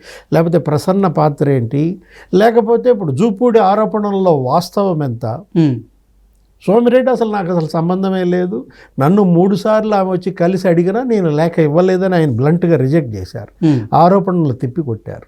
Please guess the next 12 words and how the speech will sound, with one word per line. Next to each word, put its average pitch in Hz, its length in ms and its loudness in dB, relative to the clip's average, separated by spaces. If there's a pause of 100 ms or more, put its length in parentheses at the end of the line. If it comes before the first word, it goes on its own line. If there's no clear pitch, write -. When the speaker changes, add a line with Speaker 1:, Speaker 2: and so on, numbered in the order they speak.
(120)
Speaker 2:
Hmm. 143 120 2 (280)
Speaker 1:
అసలు 196 240 4
సునీల్ 220 440 2
కుమార్, 90 300 -12 (1120)
అక్కడ 165 220 4
ఉన్నటువంటి 185 360 0 (100)
ఎమ్మెల్యే 180 320 4 (100)
సునీల్ 175 340 2
కుమార్కి 160 460 0
వీళ్ళకి 156 340 0
ఉన్నటువంటి 135 420 -4
సంబంధాలు 113 500 -6